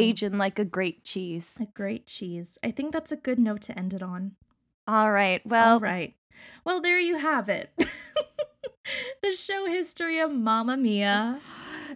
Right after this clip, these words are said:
Speaker 1: If you've made
Speaker 2: Finally.
Speaker 1: it to the <laughs> Finally. If you made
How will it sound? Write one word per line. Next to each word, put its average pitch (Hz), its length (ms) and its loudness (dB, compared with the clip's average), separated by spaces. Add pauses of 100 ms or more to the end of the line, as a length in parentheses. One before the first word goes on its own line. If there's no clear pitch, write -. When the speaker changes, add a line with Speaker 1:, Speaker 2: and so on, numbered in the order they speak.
Speaker 1:
If 330 100 4
you've 311 160 6
made 330 300 6
Speaker 2:
Finally. - 20 2
Speaker 1:
it 330 120 -2
to 349 120 -6
the 320 160 -4 (200)
<laughs> - 220 -2 (360)
Finally. 233 520 8
If - 260 0
you 294 120 6
made 330 140 4